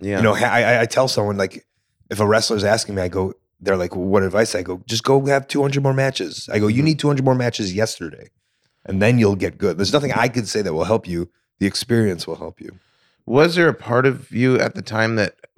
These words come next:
Speaker 1: had low self-esteem that thought, "I can't do this"? Was it completely about the fact you didn't think you looked the part, or?
Speaker 2: Oh, for W W E?
Speaker 1: Yeah.
Speaker 2: Well, see, that didn't depress me that I couldn't. I just accepted it,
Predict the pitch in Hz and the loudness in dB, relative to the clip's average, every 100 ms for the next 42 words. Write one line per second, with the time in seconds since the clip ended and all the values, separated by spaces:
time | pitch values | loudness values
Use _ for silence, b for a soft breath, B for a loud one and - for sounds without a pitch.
0 | - - 110 95 107 98 - 95 92 - | -16 -6 -4 2 2 2 0 0 -2 -10
1 | - 113 127 131 143 139 139 143 - 147 | -6 -4 -2 -4 -4 -2 0 -2 -4 -6
2 | 143 147 147 151 - - 107 95 - 107 | -4 -2 -2 -2 -6 -6 -4 -6 -8 -12
3 | 101 131 123 117 107 113 98 - 113 107 | -6 -2 0 0 0 -2 -2 -4 -2 -2
4 | - _ _ _ 101 110 104 107 92 90 | -6 _ _ _ -4 -4 -4 -6 -6 -2
5 | 123 - 135 147 147 120 104 95 - _ | -2 -2 -6 0 2 2 0 -2 -10 _
6 | _ _ _ _ - _ _ _ - 107 | _ _ _ _ -20 _ _ _ -4 2
7 | 107 113 101 104 107 98 92 98 127 131 | 2 4 4 4 4 2 2 2 0 0
8 | 107 90 82 _ _ - 156 147 - _ | 0 0 -4 _ _ 2 2 2 -2 _
9 | _ _ _ _ _ _ _ 82 113 156 | _ _ _ _ _ _ _ -6 2 4
10 | 147 156 156 160 117 117 - - 143 - | 4 4 2 -2 0 -2 0 0 0 0
11 | 117 98 92 85 82 - 90 92 107 120 | -2 0 0 0 -4 -8 -8 -2 -2 0
12 | 127 113 - - 131 - 95 69 | -2 -2 -4 0 -2 0 -6 -6